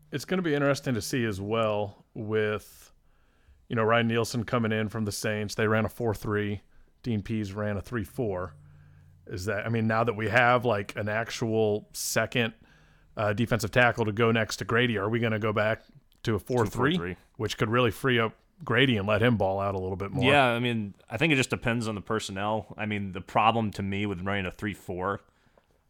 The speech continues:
Speaker 2: with this Falcons defense, even as it stands today, 'cause I still don't love the linebacking situation, even though you did also sign this other, uh, Saints player who we'll get into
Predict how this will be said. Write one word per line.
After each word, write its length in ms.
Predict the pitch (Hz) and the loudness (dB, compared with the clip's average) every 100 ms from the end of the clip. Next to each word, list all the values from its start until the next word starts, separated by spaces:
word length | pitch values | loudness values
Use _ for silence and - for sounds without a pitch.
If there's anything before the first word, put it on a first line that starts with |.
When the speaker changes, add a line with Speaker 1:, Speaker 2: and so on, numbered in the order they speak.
| _ - | _ -12
Speaker 2:
with 120 | 92 | -4
this 200 | 101 98 | -2 -2
Falcons 480 | - 95 98 101 87 | 0 0 0 -2 -8
defense, 640 | 85 92 - 101 104 - - | -8 -8 -6 -8 -8 -10 -8
even 220 | 101 92 | -6 -4
as 160 | 87 - | -6 -6
it 80 | |
stands 420 | - - 92 92 - | -10 -6 -4 -6 -8
today, 520 | 85 80 82 92 98 _ _ _ _ _ _ | -12 -8 -4 -4 -6 _ _ _ _ _ _
'cause 100 | - | -8
I 40 | 92 | -6
still 200 | - 113 | 0 0
don't 180 | 90 | 0
love 220 | 90 90 95 | -2 -4 -4
the 80 | |
linebacking 540 | 82 85 92 90 104 92 | -4 -4 -2 -4 -4 -10
situation, 640 | 104 - 98 104 - 113 - - | -12 -10 -8 -8 -8 -14 -14 -14
even 260 | 101 90 85 | -10 -10 -8
though 140 | 85 | -8
you 160 | 87 85 | -10 -10
did 260 | 85 87 | -8 -8
also 380 | 85 85 - 82 | -6 -8 -8 -10
sign 500 | - 90 85 82 78 - _ _ _ _ _ _ - | -8 -6 -6 -8 -10 -14 _ _ _ _ _ _ -14
this 120 | 123 - | -8 -2
other, 300 | 123 104 87 | 0 0 0
uh, 200 | 92 87 | -2 -2
Saints 320 | - 92 - | -4 -8 -10
player 300 | - 87 82 | -8 -6 -4
who 100 | 90 | -6
we'll 100 | 85 | -8
get 160 | 85 85 | -6 -8
into 580 | 82 82 87 82 85 | -8 -10 -12 -12 -12